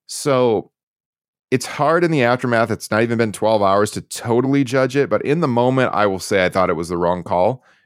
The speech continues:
Maybe that'll play out differently long term.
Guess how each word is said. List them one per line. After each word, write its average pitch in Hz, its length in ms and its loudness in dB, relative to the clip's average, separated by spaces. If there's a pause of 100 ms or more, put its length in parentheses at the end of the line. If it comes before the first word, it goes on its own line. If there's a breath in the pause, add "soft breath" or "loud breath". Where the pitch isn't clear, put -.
(160 soft breath)
Maybe 101 580 -2 (560)
that'll 92 220 0
play 95 240 0
out 87 160 0
differently 92 420 -4
long 87 300 -2
term. 82 340 -4